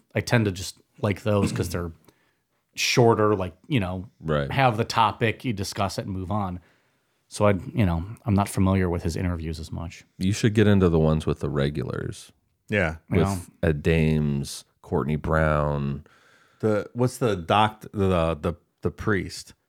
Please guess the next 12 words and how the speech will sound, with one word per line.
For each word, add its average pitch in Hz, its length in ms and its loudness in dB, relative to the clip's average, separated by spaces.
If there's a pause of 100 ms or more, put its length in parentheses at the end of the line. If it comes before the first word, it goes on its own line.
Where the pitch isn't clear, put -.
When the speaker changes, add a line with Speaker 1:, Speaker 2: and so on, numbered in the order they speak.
(260)
Speaker 2:
Oh, 87 120 -2
Malachi 85 540 2
Martin. 87 580 4
Speaker 3:
<laughs> - 20 8
Father 113 440 2
Malachi 113 560 4
Martin. 117 580 2 (680)
Speaker 2:
Those 73 220 2
episodes 76 440 -2
are 62 80 -2
real 69 220 2
creepy. 64 540 -2